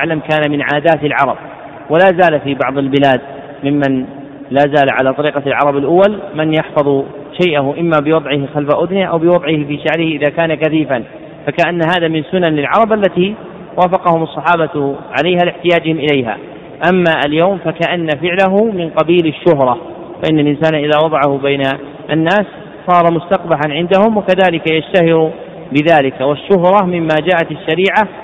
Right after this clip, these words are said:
بإبطالها سواء في ملبس أو هيئة أو غيره،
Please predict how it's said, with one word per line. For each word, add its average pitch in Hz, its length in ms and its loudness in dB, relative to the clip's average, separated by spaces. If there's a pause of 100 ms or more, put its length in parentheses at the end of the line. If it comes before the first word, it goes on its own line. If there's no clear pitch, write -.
(180)
بإبطالها 156 800 2 (460)
سواء 147 680 4
في 156 120 0
ملبس 208 580 2 (180)
أو 139 260 0
هيئة 196 480 0 (480)
أو 147 140 4
غيره، 131 300 2